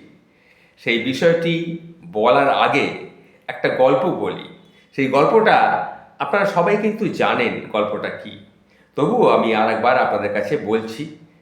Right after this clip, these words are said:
সেটা শুনুন। গল্পটি হচ্ছে একটি কচ্ছপ আর খরগোশের গল্প। এই গল্পটা আমরা সবাই জানি, কিন্তু আমরা অনেকেই জানি না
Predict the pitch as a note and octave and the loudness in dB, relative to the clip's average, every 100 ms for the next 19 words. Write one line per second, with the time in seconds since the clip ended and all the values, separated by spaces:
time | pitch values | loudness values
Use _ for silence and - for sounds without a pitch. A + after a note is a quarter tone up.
0 | _ A#2+ A2+ G#2 G#2 - G#2+ E2+ - - | _ -10 -2 0 0 -4 -6 -8 -12 -20
1 | - _ _ _ F#2+ B2+ G#3+ G#3+ A3 - | -20 _ _ _ -2 0 2 4 4 2
2 | - A2+ A2+ - - A2+ - A#2 A2 B2+ | -2 -4 -4 -8 -12 -14 -10 -10 -6 -4
3 | C#3+ - G3+ G#3+ G#3+ - - - A#2 G#2+ | -4 -2 2 2 2 -8 -16 -6 -2 -2
4 | G#2+ - - - _ _ - D#3 D#3+ E3 | -4 -10 -16 -20 _ _ 0 2 2 0
5 | D3+ G2+ F#2 E2+ - - - _ B2+ C3 | 0 -2 -4 -6 -12 -18 -20 _ -6 -2
6 | C#3+ G3+ G#3+ F#3+ F3+ F3+ - A#2+ C3 C3 | 0 2 2 2 2 2 0 0 2 0
7 | G#2 F#2 F2+ F2 - - _ _ _ _ | 0 -4 -6 -10 -16 -20 _ _ _ _
8 | G3 A3+ E3+ A#2 - - - - _ B2 | -4 -2 -2 -2 -6 -12 -20 -20 _ -4
9 | D3+ F#3 D#3 - B2 E3 G3+ C4 A#3+ E3+ | 0 2 2 2 2 2 0 0 -2 -2
10 | A#2 A#2+ F3+ C3+ F#2 - | -2 2 2 2 0 -6